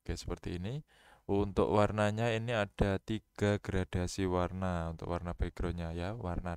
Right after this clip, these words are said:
dasarnya. Kita menggunakan interactive fill tool atau tombol G pada keyboard. Kita klik di sini, lalu tinggal kita seret pada bagian background yang akan kita kasih warna gradasi. Untuk warna paling bawah ini adalah warna putih.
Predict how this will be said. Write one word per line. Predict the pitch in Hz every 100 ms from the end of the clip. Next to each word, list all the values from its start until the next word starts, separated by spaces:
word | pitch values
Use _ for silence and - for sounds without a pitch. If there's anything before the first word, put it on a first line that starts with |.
| -
dasarnya. | 85 82 87 87 92 82 _ _ _ _ _ _ -
Kita | -
menggunakan | 113 107 95 95 92 110 110
interactive | 107 104 101 101 - 110
fill | - 101 92 -
tool | 117 131
atau | 117 95 - - 98 107 120 -
tombol | 92 87 95 90 -
G | - 107
pada | 95 90 90
keyboard. | 87 - - 85 _ _ _ _ _ _ -
Kita | 95 90 87
klik | 98 92
di | 98
sini, | 95 92 98 123
lalu | 107 110
tinggal | 123 120
kita | 117 113 110
seret | 113 104 104
pada | 104 - 98
bagian | - 92 95 92 92 92 92 90 -
background | 98 - 92 98 101
yang |
akan | 92 92 90
kita | 90 92 87
kasih | 90 -
warna | 95 92 92 92 90
gradasi. | - 90 - 90 - 113 - - - - _ _ _ _ 98
Untuk | 95 101
warna | 104 110
paling | 107 107 107
bawah | 98 90 90 107
ini | 104 98
adalah | 107 - 92
warna | 92 92 95
putih. | 107 - 98